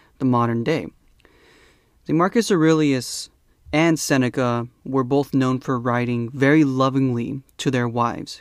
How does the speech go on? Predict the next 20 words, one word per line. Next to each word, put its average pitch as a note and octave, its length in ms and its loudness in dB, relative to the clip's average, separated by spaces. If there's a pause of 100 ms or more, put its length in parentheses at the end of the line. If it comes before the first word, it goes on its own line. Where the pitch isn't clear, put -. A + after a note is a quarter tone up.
(120)
constantly D3 500 -2
expressing B2+ 600 -6
the A#2+ 80 -6
joy C3 580 -2 (560)
for C#3+ 180 0
their B2 140 2
lover A#2+ 540 -4 (180)
and A#2+ 500 -4
analyzing B2 760 -2 (440)
their C3+ 180 2
emotions C3+ 640 2
to C#3 160 -2
express B2 580 -4
that A#2+ 220 -6
love. B2 340 -8 (920)
As D#3+ 200 4
a E3 80 0
sage, D#3+ 460 2
it's C#3 280 0
important C#3+ 800 2